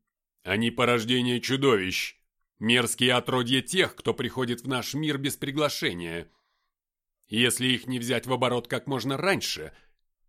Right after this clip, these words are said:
вся мерзость вылезет из них наружу, как только они ощутят свою силу по-настоящему.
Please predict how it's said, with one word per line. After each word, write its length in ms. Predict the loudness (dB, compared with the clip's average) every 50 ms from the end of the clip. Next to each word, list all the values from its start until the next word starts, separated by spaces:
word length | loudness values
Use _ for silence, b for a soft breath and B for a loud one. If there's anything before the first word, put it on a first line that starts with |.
| _ _
вся 240 | -4 0 2 2 2
мерзость 560 | 2 2 0 -2 -2 -2 -6 -6 -6 -6 -4
вылезет 440 | -2 -2 0 0 -2 -2 -6 -8 -8
из 200 | -10 -8 -6 -4
них 220 | -4 -6 -6 -6
наружу, 600 | -6 -6 -4 -6 -6 -8 -8 -10 -12 -14 -16 _ _ _ _ _ _ _ _ 4
как 260 | 6 6 6 6 4
только 280 | -2 -2 -2 0 0 2
они 180 | 2 2 0
ощутят 520 | -2 -2 -2 -4 -6 -6 -4 -4 -4 -2 -2
свою 300 | -2 -2 -2 -2 -2 -2
силу 320 | -2 -4 -4 -4 -4 -4
по-настоящему. 1040 | -2 -2 -2 -2 -2 -2 -2 -4 -2 -2 -2 -2 -2 -4 -4 -6 -8 -12 -16 -16